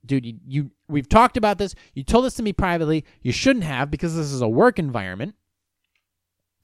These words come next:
which is another reason why you shouldn't associate with pl-, with employees outside of work. Uh,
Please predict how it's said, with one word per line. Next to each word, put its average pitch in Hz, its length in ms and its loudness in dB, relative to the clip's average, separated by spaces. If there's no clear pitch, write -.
which 156 160 2
is 160 100 -4
another 226 320 2
reason 196 240 2
why 170 120 -2
you 165 120 0
shouldn't 165 300 0
associate 156 460 -2
with 131 140 -8
pl-, 139 160 -6
with 135 180 -4
employees 123 520 -2
outside 139 400 2
of 104 120 -4
work. 101 300 -8
Uh, 151 180 -2